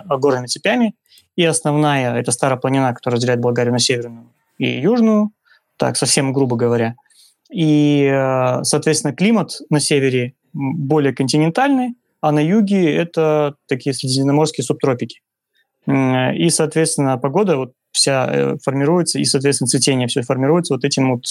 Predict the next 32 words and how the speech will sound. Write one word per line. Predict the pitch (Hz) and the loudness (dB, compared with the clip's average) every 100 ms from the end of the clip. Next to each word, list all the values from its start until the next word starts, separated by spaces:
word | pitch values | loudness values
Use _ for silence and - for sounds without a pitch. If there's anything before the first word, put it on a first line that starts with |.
| - | -2
э, | 127 127 123 - - - _ _ | 0 0 -2 -8 -20 -20 _ _
м, | 135 131 127 127 123 123 | 0 2 2 2 2 0
средиземноморским | 120 143 135 143 135 - 123 | -2 0 2 2 0 -2 -4
климатом, | 165 196 190 143 123 120 | 0 0 2 0 -2 -6
который | - 123 151 143 | -8 -2 0 0
обуславливается | 131 143 156 139 123 - 123 | -2 -2 0 0 -4 -8 -6
теплыми, | - 151 143 135 127 123 123 | -2 0 0 0 0 0 -2
э, | 131 135 127 127 127 127 123 127 | -2 -2 0 0 0 0 -2 -4
ветрами | 127 139 156 135 123 | -4 -2 0 -2 -4
с | - - | -4 0
юга. | 131 127 117 127 | 0 0 -2 -6
Это | - | -8
из | 120 | -6
Турции, | - 214 214 - 139 127 | 0 0 0 0 0 0
из | 127 | -2
Африки | 135 180 143 - | -2 0 -4 -6
и | 127 | -6
так | 123 | -2
далее. | 123 117 123 _ _ - - - _ | -2 -4 -6 _ _ -20 -20 -20 _
Вот. | 147 131 123 | 0 0 0
И | 175 190 202 190 156 | 0 4 4 4 2
здесь | 139 139 190 - | 0 2 0 0
в | |
мае, | 139 165 190 185 175 151 131 127 - | 0 2 2 0 0 0 -2 -6 -2
ма-, | 151 175 | 0 0
конец | 165 151 151 | 0 0 0
апреля, | - 165 196 156 | -2 0 2 0
начало | 131 139 135 | 0 0 0
мая, | 139 180 185 165 147 | 2 2 2 0 -2
до | 151 143 135 131 | -4 -4 -2 -2
июня | 131 170 185 151 135 | 0 2 2 0 -4
цветет | - 120 147 | -8 -2 -2